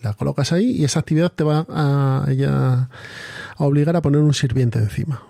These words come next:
el tipo que sea. Un jardinero, una ayuda de cámara, una sirvienta, el mayordomo, lo que sea. Y a esa actividad va a ir gente, ¿vale? Y la gente son tus invitados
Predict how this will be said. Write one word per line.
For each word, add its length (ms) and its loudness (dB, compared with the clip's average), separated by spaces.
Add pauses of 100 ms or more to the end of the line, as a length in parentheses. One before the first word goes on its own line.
(280)
el 160 -2
tipo 240 -4
que 80 -12
sea. 380 -12
Un 140 -4
jardinero, 1000 2
una 480 2
ayuda 320 2
de 140 0
cámara, 420 2
una 180 2
sirvienta, 840 0
el 240 0
mayordomo, 640 0
lo 220 -2
que 120 -18
sea. 200 -16 (1080)
Y 140 2
a 120 4
esa 160 2
actividad 320 2
va 100 0
a 20 0
ir 80 -2
gente, 460 0 (480)
¿vale? 320 -2 (180)
Y 240 -2
la 140 0
gente 340 0
son 220 0
tus 260 -4
invitados 840 0